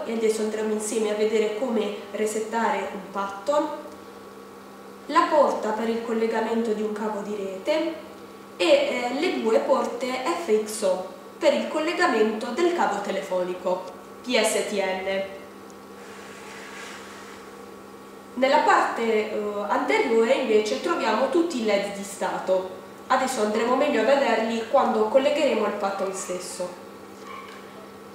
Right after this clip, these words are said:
Invece il quarantacinque cinquantaquattro ha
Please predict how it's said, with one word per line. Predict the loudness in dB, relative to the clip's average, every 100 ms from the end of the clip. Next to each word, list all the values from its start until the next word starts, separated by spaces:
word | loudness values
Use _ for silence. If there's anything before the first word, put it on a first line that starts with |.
| -4 4
Invece | 6 6 6 8 8
il | 8 6
quarantacinque | 6 6 4 2 4 4 4 2
cinquantaquattro | -2 0 4 4 4 2 4 2 2 4 4 4 2 -4 -10 -14 -18 2
ha | 4 6 2